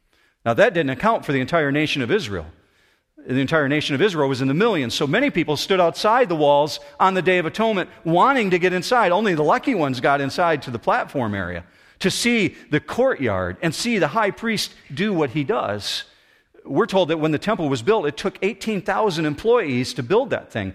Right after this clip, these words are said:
according to historians. Over two million stones.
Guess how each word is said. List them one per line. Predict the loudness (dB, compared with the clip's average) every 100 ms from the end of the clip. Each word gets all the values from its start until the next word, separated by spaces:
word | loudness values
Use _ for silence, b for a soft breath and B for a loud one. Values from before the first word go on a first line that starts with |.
| B
according | B 0 0
to | 0
historians. | -2 0 0 0 -2 -6 -12 -8 B
Over | 2 0
two | -2 0 2
million | 2 2 0 -2
stones. | -2 -2 -2 -2 -4 -6 -8 -10